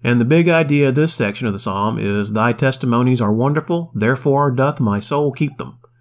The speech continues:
He's mostly praising God and asking for mercy and guidance. And the next section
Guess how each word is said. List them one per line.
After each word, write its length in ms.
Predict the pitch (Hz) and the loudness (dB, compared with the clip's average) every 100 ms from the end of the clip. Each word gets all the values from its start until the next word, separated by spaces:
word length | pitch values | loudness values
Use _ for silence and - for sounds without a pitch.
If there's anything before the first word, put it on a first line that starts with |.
| _ - | _ -6
He's 180 | 113 | -2
mostly 340 | 127 135 135 113 | 2 0 0 -2
praising 440 | 135 135 131 123 | 0 2 2 2
God 400 | 120 131 147 143 | 2 2 0 -2
and 100 | 104 | -2
asking 380 | 113 120 - 117 | -2 -2 -4 -4
for 120 | 107 | -4
mercy 360 | 104 120 117 98 | -2 0 -2 -4
and 100 | 98 | -4
guidance. 520 | 104 98 87 - - _ _ _ - | -4 -6 -8 -8 -8 _ _ _ -8
And 140 | 107 104 | -4 0
the 80 | |
next 260 | 104 127 - | 0 0 0
section 500 | 175 165 - 190 196 | -2 0 -2 -4 -6